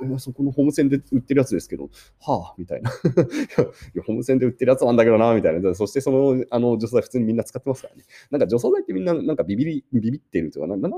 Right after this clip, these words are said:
なんなんですかね、あれね。なんかこう、普通に、あの、自然に帰っていく除草剤も多いですよっていう感じでね。いや、全然全く、あの、問題がないんですが。いや、よくもまあね、通報する側も通報する方だしさ、そんな人の庭でさ、除草剤使ったとかマジどうでもよくないかって感じがしますが。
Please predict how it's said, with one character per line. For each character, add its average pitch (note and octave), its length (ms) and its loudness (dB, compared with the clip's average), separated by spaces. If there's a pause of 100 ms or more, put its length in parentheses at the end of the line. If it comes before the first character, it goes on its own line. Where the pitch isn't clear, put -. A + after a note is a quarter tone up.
(120)
な A3+ 160 0
ん E4+ 140 4
な G3 100 4
ん - 40 -2
で - 80 -8
す - 80 -20
か - 60 -10
ね、 D2 80 -4
あ D2 60 -2
れ E2 80 -2
ね。 F#2+ 200 -4
な B2 80 -2
ん - 20 -10
か E2+ 120 -4
こ G2 220 2
う、 F#2 40 -4
普 - 80 -18
通 G#3 140 -4
に、 G3+ 180 -2
あ D3 80 2
の、 D3+ 280 2
自 C#3+ 180 -2
然 F#3+ 140 2
に F#3 140 -2 (260)
帰 - 80 -2
っ - 40 0
て D#2+ 100 -8
い - 40 -8
く - 100 -10
除 F#2 120 -6
草 G2 120 2
剤 G2 120 6
も F2+ 140 2
多 C#3 80 6
い C3 40 2
で - 100 -10
す - 100 -20
よ - 80 -20
っ - 20 -20
て - 120 -8
い - 40 -2
う - 20 -6
感 D#2 140 -2
じ - 140 -14
で D#2 60 -10
ね。 D#2 60 -12 (160)
い - 20 -8
や、 F2 100 -4 (120)
全 G2+ 140 0
然 G2 120 2
全 F#2 240 -2
く、 E2 140 -4 (260)
あ E2 100 -4
の、 E2 220 0
問 F#2+ 180 2
題 G2 100 4
が F#2 80 2
な A2 100 2
い A2+ 60 4
ん - 40 -2
で - 60 -8
す - 80 -18
が。 - 120 -10 (320)
い B2+ 60 2
や、 A#2+ 240 4
よ C#3 140 2
く C3+ 160 2
も G#2 140 4
ま A2+ 200 4
あ F2+ 40 2
ね、 F2 260 0
通 D#3 180 -2
報 D#3+ 140 0
す D#3+ 100 -8
る D#3+ 80 2
側 D#3 120 4
も D3 100 0
通 D3 140 0
報 C#3+ 120 2
す D3 100 -2
る C#3 60 0
方 C3 200 0
だ F#2+ 100 0
し - 80 -10
さ、 C#2+ 300 -4
そ - 160 -8
ん C#3+ 80 -6
な D3+ 80 -10
人 - 240 -6
の F3+ 160 -2
庭 F3 400 0
で D#3+ 120 -2
さ、 A2 260 2
除 G2 120 -6
草 C#3+ 140 0
剤 D3 140 4
使 - 140 -4
っ D#3 40 6
た - 100 -8
と E3+ 120 0
か F#2 100 2
マ F#2 140 0
ジ C3 120 0
ど C#3+ 120 2
う D3+ 60 4
で D#3+ 60 4
も E3 100 4
よ E3+ 60 4
く F3 80 4
な F3+ 80 4
い D3+ 40 2
か - 80 0
っ - 40 -6
て E2+ 80 -14
感 E2 100 -6
じ D#2+ 40 -6
が F2 60 -4
し G#2 100 -6
ま F#2+ 60 -2
す D#2+ 120 -10
が。 D2+ 120 -6